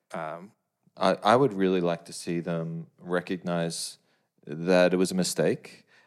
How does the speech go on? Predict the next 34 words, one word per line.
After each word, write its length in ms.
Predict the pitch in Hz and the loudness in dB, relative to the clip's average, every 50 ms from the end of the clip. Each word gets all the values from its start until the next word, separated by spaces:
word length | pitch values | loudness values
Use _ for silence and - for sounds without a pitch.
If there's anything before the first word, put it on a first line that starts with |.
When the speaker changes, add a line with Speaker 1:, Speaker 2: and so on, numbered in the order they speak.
| _ - | _ -6
Speaker 2:
and 340 | - 92 92 92 90 92 90 | -2 0 2 2 2 0 -2
somehow 840 | - - - - 120 117 120 127 117 107 101 101 98 95 95 - - | -4 -2 0 0 0 2 2 2 4 6 6 6 6 4 4 2 -2
find 680 | - - - 107 107 110 107 107 107 107 107 110 104 - - - - - - | -4 0 4 4 6 6 4 4 2 0 -2 -4 -8 -8 -10 -10 -12 -8 -6
the 80 | - 95 | -6 -6
traffic 760 | - - - 92 87 82 - 92 101 127 139 - - - - _ _ _ _ _ _ | -2 2 2 2 2 2 2 0 0 0 -2 -6 -14 -20 -20 _ _ _ _ _ _
that 220 | - 95 - - | -2 -2 -2 -2
came 420 | - - 98 92 95 95 92 92 92 - | -2 0 2 2 2 2 0 -2 -6 -8
from 300 | - - - 98 92 92 | -6 0 2 2 2 4
the 140 | 92 92 92 | 4 4 6
ad 400 | 90 90 90 90 98 95 90 - - | 8 8 8 6 4 2 0 -4 -2
and 320 | 90 90 90 90 90 87 | -2 0 0 0 -2 -2
donate 380 | 85 - 90 87 87 87 85 85 | 0 0 0 2 2 2 2 4
Speaker 1:
Yeah. 180 | 90 90 85 - | 2 2 2 0
Speaker 2:
it 60 | - | -4
to 240 | - - 85 85 85 | -2 -2 0 0 0
a 20 | |
good 260 | 82 - 90 82 - | -2 -4 -6 -6 -4
cause. 380 | - - 85 82 82 80 - - | 0 2 2 2 2 0 -2 -4
I 80 | 78 | -6
think 200 | 78 - 92 87 | -6 -6 -6 -4
that'd 180 | 82 82 85 82 | -2 -2 -2 -2
be 80 | 82 85 | -4 -4
a 60 | 82 | -2
really 240 | 80 85 85 85 87 | -2 -2 -2 -2 -2
nice 280 | 87 85 80 - - | -4 -4 -6 -6 -8
move. 300 | - 85 85 82 80 - - - - _ _ _ _ _ _ _ _ _ _ _ _ | -6 -6 -6 -6 -8 -12 -18 -20 -20 _ _ _ _ _ _ _ _ _ _ _ _
Speaker 1:
Oh, 440 | - - - - - 135 127 120 113 101 | -6 -4 0 2 2 4 4 4 2 2
man, 300 | 87 85 87 87 87 98 | 0 0 0 0 0 0
I 60 | 101 | 0
don't 160 | 101 95 78 | 0 0 0
like 180 | 78 78 73 - | -2 -4 -6 -8
that. 220 | - - - - - _ _ _ _ _ _ _ _ _ _ _ - _ - - | -10 -10 -10 -12 -16 _ _ _ _ _ _ _ _ _ _ _ -20 _ -6 -2
Speaker 2:
You 120 | 131 127 | 2 4
know, 360 | 127 127 123 120 120 107 87 | 6 8 8 8 8 6 2